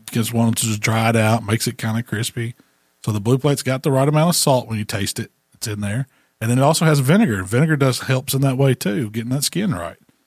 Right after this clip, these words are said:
So I think it's that combination what makes mayo work,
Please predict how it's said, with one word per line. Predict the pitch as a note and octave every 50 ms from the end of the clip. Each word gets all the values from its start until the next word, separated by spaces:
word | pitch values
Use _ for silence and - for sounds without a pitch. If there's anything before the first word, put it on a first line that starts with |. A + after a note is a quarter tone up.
| _ _ _ _ _ _ -
So | - A2+
I | B2+ -
think | - F#3+ E3+ D3
it's | C#3+ - -
that | - B2 D3 D3 -
combination | - C#3+ C3+ B2+ A#2+ A#2 B2 D#3 D#3+ - - A#2 A2
what | A#2 A2+
makes | A2+ A#2+ A#2 - -
mayo | A#2 A2+ A#2+ C#3+ D3 C3 A#2 G#2+
work, | G2+ A2+ D3 D#3 C#3 A2+ -